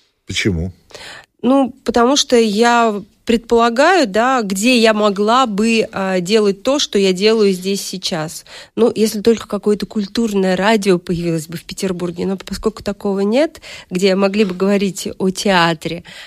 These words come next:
Speaker 2: а, <laughs> много.
Speaker 1: Ну, ну, по-моему, у нас здесь на "Эхо Петербурга" мы с утра до ночи говорим
Speaker 2: Да
Speaker 1: о
Speaker 2: не
Speaker 1: театре,
Speaker 2: говорим мы о
Speaker 1: благодаря
Speaker 2: театре.
Speaker 1: Троянской.
Speaker 2: Да не говорим мы о театре, на самом деле. Вы же узурпируете меня всё время.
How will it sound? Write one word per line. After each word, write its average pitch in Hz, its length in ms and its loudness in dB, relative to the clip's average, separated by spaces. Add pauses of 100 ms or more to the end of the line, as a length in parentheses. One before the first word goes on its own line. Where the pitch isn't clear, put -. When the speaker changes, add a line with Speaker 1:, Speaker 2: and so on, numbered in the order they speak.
(180)
Speaker 2:
а, 180 160 0 (180)
<laughs> - 160 -4
много. 269 680 6 (160)
Speaker 1:
Ну, 98 440 -4
ну, 92 120 -6 (180)
по-моему, 117 420 2
у 120 40 0
нас 120 260 0
здесь 107 220 -4
на 117 80 0
"Эхо 104 160 -2
Петербурга" 131 520 2
мы 98 80 4
с 95 120 2
утра 101 240 4
до 98 120 2
ночи 98 260 0
говорим 98 320 2
Speaker 2:
Да 113 40 6
Speaker 1:
о 233 60 4
Speaker 2:
не 254 100 2
Speaker 1:
театре, 240 100 4
Speaker 2:
говорим 349 360 8
мы 269 140 6
о - 20 6
Speaker 1:
благодаря 220 320 6
Speaker 2:
театре. 202 240 6
Speaker 1:
Троянской. 208 480 4
Speaker 2:
Да 254 40 6
не 277 100 6
говорим 330 420 8
мы 294 100 6
о 262 60 4
театре, 202 420 2
на 196 160 0
самом 196 300 0
деле. 180 600 -4
Вы 247 260 0
же 240 140 2
узурпируете 220 880 -2
меня 175 260 -4
всё - 200 -10
время. 180 360 -8